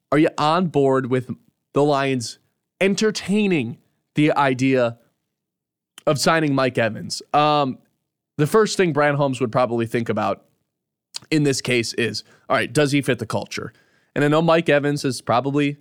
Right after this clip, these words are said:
he, he's had his fair share of flags thrown at him, the unnecessary rough-, roughness penalties, uh, going against corner Marshawn Lattimore, you know, the Saints corner, Pro Bowl corner himself. They've gotten into it over the years.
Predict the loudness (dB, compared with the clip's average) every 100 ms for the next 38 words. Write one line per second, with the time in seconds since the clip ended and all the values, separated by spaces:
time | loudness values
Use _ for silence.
0 | -8 -6 -4 0 2 2 0 0 0 0
1 | 0 0 -2 -2 2 2 0 -2 -2 0
2 | 2 0 0 0 0 0 -2 -2 -2 0
3 | 2 0 -2 -12 -14 _ -2 2 2 0
4 | -6 -4 -4 -2 -2 -4 -8 _ _ _
5 | _ _ _ -2 -2 0 0 0 -2 -4
6 | -6 -12 -16 _ -2 0 0 0 0 0
7 | -2 -2 -2 -2 -2 -4 -6 -8 -12 _
8 | _ -18 -16 -16 _ _ _ -8 -2 -2
9 | -4 -2 -2 -2 -4 -6 -2 0 0 -2
10 | -2 -2 -2 -4 -2 0 0 0 -6 _
11 | _ _ _ _ _ _ 0 4 4 4
12 | 2 0 2 2 4 2 0 -4 -6 -8
13 | -12 -16 -18